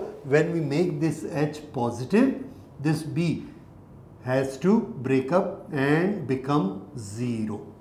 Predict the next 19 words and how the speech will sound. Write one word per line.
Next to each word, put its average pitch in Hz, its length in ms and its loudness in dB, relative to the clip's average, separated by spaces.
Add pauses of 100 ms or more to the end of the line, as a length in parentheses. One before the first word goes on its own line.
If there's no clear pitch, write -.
(800)
So 226 280 6
at 180 200 2
a 196 80 6
certain 196 580 2
value 151 480 2
of 135 380 -2
H 160 360 -2 (340)
positive, 127 720 2 (160)
this 214 280 6
negative 139 600 2
B 180 340 2 (120)
has 123 240 -2
become 117 540 -4 (120)
zero. 107 460 -6 (400)
So 143 80 -2
graph 123 460 2
goes 147 380 2 (280)
like 110 460 -4
this. - 500 -16